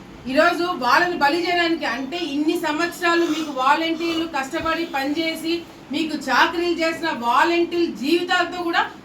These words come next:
మీరు ఆడుకోవడానికి ఒక క్షణం కూడా మీరు ఆలోచించట్లేదు. మరి జనాల పరిస్థితి ఏందనేది కూడా ఒకసారి మీరు అందరూ కూడా ఆలోచించాలా. అసలు ముఖ్యమంత్రి స్థాయిలో ఉన్న వ్యక్తి ఏ విధంగా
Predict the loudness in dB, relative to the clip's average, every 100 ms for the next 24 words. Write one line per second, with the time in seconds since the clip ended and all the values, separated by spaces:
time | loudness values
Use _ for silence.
0 | -8 -4 0 2 6 4 4 0 0 0
1 | -2 -4 -8 -2 0 0 0 0 4 4
2 | 2 -2 -6 -6 -6 -6 -8 -12 -18 -20
3 | -20 -6 0 0 0 2 4 4 2 -2
4 | -2 -2 0 0 0 -2 0 0 0 -2
5 | -2 0 0 -2 -2 0 2 2 2 -2
6 | -4 -2 -2 -6 -12 -20 -18 -10 -6 -2
7 | 0 0 -2 0 0 0 0 2 2 4
8 | 2 0 -2 0 -2 -2 -4 -2 0 2
9 | 2 2 2 2 0